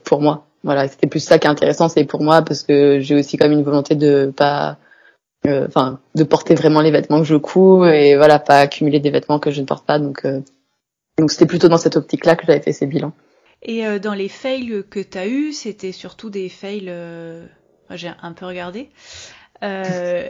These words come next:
Speaker 2: <laughs> c'était surtout des fails avec des tissus qui étaient pas les bons pour des patrons
Speaker 1: Oui.
Speaker 2: ou des hacks, euh,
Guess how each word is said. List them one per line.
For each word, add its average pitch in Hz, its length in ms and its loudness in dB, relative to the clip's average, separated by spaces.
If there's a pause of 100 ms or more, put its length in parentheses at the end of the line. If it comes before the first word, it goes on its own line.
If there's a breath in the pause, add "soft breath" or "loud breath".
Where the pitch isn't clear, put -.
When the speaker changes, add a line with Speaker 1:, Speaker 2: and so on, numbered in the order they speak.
Speaker 2:
<laughs> - 140 -16
c'était 214 400 -6
surtout 208 440 -12
des 208 140 -8
fails 220 360 -6
avec 185 220 -8
des 185 100 -12
tissus 196 320 -14
qui 208 80 -10
étaient 190 100 -14
pas 175 180 -12
les 185 100 -10
bons 175 160 -14
pour 180 180 -14
des 175 80 -14
patrons 196 380 -10
Speaker 1:
Oui. 180 120 4 (200)
Speaker 2:
ou 202 160 -6
des 196 320 -8
hacks, 214 340 -6
euh, 175 320 -10